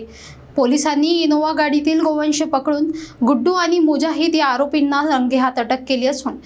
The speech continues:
पुढील तपास सुरू आहे. अकोला जिल्ह्यात गोवंशाची अवैध वाहतूक रोखण्यासाठी गोरक्षक दल आणि पोलीस प्रशासन सज्ज झाले आहेत.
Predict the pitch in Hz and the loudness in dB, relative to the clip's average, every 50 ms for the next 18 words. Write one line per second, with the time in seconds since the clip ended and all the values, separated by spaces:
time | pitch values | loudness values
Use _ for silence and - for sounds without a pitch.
0 | - - - - - - 269 262 262 349 381 370 359 302 311 285 294 285 - - | -20 -20 -20 -10 -2 0 0 2 2 0 0 0 -2 -2 -2 -2 -2 -2 -2 -4
1 | 269 214 226 220 214 202 208 220 220 220 - - - - - - - - - - | -2 -2 -2 -2 -4 -4 -6 -8 -8 -10 -12 -20 -20 -20 -20 -18 -18 -16 -18 -8
2 | _ - 254 262 269 330 349 370 392 349 349 349 330 311 330 330 359 349 285 330 | _ 0 2 2 2 0 0 0 -2 0 0 0 2 4 4 4 4 2 0 0
3 | 330 320 311 330 320 320 320 349 330 320 320 - 339 349 339 294 262 294 302 269 | 0 2 4 4 2 2 2 0 0 0 0 0 2 2 2 2 0 -2 -4 -4
4 | 302 294 302 277 277 269 269 311 311 311 302 262 220 220 - - 285 302 294 294 | -4 -2 0 0 0 -2 -2 -6 -4 -2 -2 -2 -2 -2 -4 -6 -8 -6 -6 -6
5 | 269 277 311 311 277 269 262 254 247 262 262 - - - 302 247 240 - 277 269 | -6 -6 -6 -4 0 2 2 2 2 0 -2 -4 -6 -6 -6 -6 -4 -4 -2 0
6 | 233 208 214 226 233 - - 226 220 240 302 302 - - 277 269 262 294 285 277 | 0 0 0 -4 -8 -6 -4 -4 -4 -4 -6 -8 -8 -8 -8 -6 -6 -6 -8 -6
7 | - 285 285 285 - 285 240 214 196 226 240 240 262 262 240 220 214 208 196 196 | -8 -10 -10 -8 -6 -6 -6 -6 -6 -10 -6 -4 0 0 0 2 0 0 0 -2
8 | 233 | -6